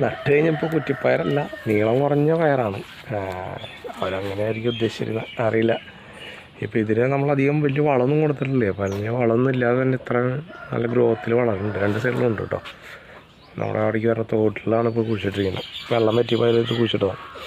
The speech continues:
ആം, ഇതിലിപ്പോ നമ്മൾ ആകെ വളം കൂടുതലായിട്ട്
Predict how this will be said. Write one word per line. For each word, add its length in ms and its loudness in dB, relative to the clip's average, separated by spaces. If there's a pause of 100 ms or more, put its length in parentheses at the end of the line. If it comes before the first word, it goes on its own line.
(720)
ആം, 500 0 (560)
ഇതിലിപ്പോ 400 2
നമ്മൾ 140 2 (100)
ആകെ 260 0
വളം 280 2
കൂടുതലായിട്ട് 440 4